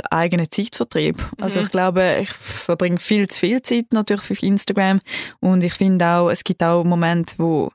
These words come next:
Speaker 1: wo es vielleicht auch dich selber sogar belastet.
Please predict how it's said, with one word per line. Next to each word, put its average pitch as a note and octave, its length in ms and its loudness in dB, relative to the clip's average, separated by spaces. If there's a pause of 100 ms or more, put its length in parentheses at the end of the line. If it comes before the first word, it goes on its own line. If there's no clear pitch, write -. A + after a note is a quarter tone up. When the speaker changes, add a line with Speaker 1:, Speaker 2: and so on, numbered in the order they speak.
(460)
Speaker 1:
wo E3 120 2
es - 120 0
vielleicht E3 380 -2
auch D#3+ 480 0 (240)
dich F3+ 100 2
selber E3 320 0
sogar E3+ 240 2
belastet. - 680 -2